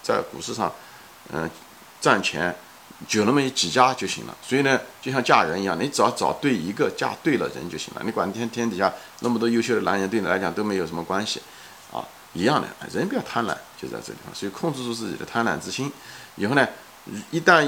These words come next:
拥有了那个股票的时候，嗯，你怎么知道那个股票？你怎么能把它持有住？就像你一个婚姻能够持久是一样的。其实还是要不断的去要用能力圈。你在跟他结婚之前，在谈恋爱的时候，你就得多花时间，看到别人的毛病，看到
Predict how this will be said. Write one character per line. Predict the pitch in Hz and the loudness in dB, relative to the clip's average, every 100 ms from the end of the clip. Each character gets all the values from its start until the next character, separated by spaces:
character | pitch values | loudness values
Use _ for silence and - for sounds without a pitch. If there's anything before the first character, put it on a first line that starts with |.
| 135 | 2
拥 | 165 160 | 2 4
有 | 101 | 4
了 | 87 | 4
那 | 113 | 2
个 | 107 | 0
股 | 73 71 | -2 -4
票 | 123 113 | 2 2
的 | |
时 | 78 60 | 2 -4
候， | 52 50 - | -8 -10 -12
嗯， | 73 78 | -8 -4
你 | 101 - | -4 -2
怎 | 82 | -2
么 | 82 | -2
知 | 147 | 2
道 | 180 135 | 4 4
那 | |
个 | 113 | 2
股 | 95 80 | -4 -4
票？ | 95 | -2
你 | 101 | 0
怎 | 147 | 2
么 | 156 | 2
能 | 170 | 4
把 | 147 | 4
它 | 127 | 4
持 | - 139 | 4 2
有 | 104 | 0
住？ | 98 | -2
就 | 107 127 | -4 -2
像 | 110 | -2
你 | |
一 | |
个 | 110 | -2
婚 | - 139 | -2 0
姻 | 143 | 0
能 | 117 | 0
够 | 123 | 0
持 | - - | -2 -4
久 | 107 - | -4 -6
是 | - | -6
一 | 76 85 | -4 -4
样 | 104 | -4
的。 | 78 - - - - | -4 -8 -20 -20 -6
其 | - | -2
实 | 202 | 0
还 | - - 160 | 2 2 4
是 | 175 | 4
要 | 135 | 2
不 | 98 | 0
断 | - 117 | 0 0
的 | 82 | 0
去 | - 101 | -4 0
要 | 98 92 | 2 2
用 | 87 73 - | 0 -4 -4
能 | 76 104 | -2 -2
力 | |
圈。 | - 110 - | -2 -2 2
你 | |
在 | 160 151 - | 4 4 2
跟 | 156 | 0
他 | 147 | 0
结 | 131 113 | 2 0
婚 | 135 127 | 0 -2
之 | |
前， | 113 104 | -4 -2
在 | 110 | -2
谈 | - 90 | 0 0
恋 | 131 | 2
爱 | |
的 | 120 | 0
时 | 95 | -2
候， | 76 - - | -6 -8 -14
你 | - | -6
就 | 156 | 0
得 | 120 - - | 0 -2 0
多 | 151 | 2
花 | 139 135 | 4 2
时 | 135 90 | 2 0
间， | 117 131 - - - - | 0 0 -4 -16 -18 0
看 | 175 | 2
到 | 156 | 4
别 | 113 | 4
人 | 147 | 2
的 | 139 | 2
毛 | 123 73 - | 2 2 2
病， | 156 - | -2 -4
看 | - | -2
到 | 156 | 2